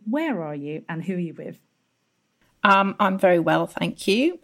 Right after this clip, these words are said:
Speaker 2: I am at home in East London, and I am at home with my husband and my thirteen-year-old child.
Speaker 1: Good. And what have you been doing this week?
Speaker 2: I have been writing guides for,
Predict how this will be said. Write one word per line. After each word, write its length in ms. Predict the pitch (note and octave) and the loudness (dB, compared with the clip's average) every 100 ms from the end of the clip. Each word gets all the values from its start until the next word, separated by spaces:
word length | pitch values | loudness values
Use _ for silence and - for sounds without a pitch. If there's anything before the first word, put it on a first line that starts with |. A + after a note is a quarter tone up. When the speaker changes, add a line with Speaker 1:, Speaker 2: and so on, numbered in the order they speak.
| - | -2
Speaker 2:
I 280 | G3+ G3 - | 0 2 0
am 180 | F#3+ - | -2 -2
at 160 | F#3+ - | -4 -4
home 440 | - F#3+ F#3+ G#3 | 0 2 2 0
in 120 | F#3 | -2
East 320 | - F#3+ - | -4 -4 -2
London, 600 | F3+ E3 D#3+ F3 A#3+ C4+ - - | 0 0 2 2 2 0 -4 0
and 400 | A3 G#3+ G3+ G3+ | 2 2 0 -2
I 440 | G3 F#3+ G3+ G3+ - | -2 0 0 0 -2
am 220 | G3 G3 - | 0 0 0
at 180 | G#3+ - | -2 -2
home 280 | - G3 F#3 | 0 0 0
with 160 | F3+ F#3 | -2 -4
my 120 | F3+ | 0
husband 680 | C#4+ D4+ - F3+ F3+ F#3+ - | 2 2 2 -2 -2 -6 -4
and 260 | G3 F#3 E3+ | -2 -2 0
my 320 | E3 E3+ D#3+ | 0 -2 -6
thirteen-year-old 800 | - F3+ E3+ F#3 D3+ D3+ D#3 D#3 | -6 -6 -4 -4 -4 -2 -4 -4
child. 600 | - - - - - F3+ F3 _ - | -6 -6 -6 -6 -8 -10 -14 _ -10
Speaker 1:
Good. 300 | G3 E3+ F3 - _ _ | -8 -8 -10 -18 _ _
And 140 | A#3+ A#3 | -2 0
what 80 | B3+ | 0
have 100 | B3+ | -2
you 80 | |
been 160 | B3+ A3+ | 0 0
doing 280 | A3+ G#3+ G3 | -2 -4 -4
this 160 | G3 | -6
week? 400 | F#3+ F3 D3+ - _ _ _ _ _ | -6 -6 -8 -14 _ _ _ _ _
Speaker 2:
I 220 | G#3 B3 | 2 4
have 400 | C4+ B3 B3 A#3+ A#3+ | 4 4 2 2 0
been 260 | A3+ A3 | 0 0
writing 460 | G#3+ G#3 G3+ G#3 G3+ | 0 0 0 -2 0
guides 480 | G3 F#3+ F#3 F3+ - | 2 2 0 -4 -6
for, 600 | - F#3 F3 E3+ E3+ | -2 2 4 4 2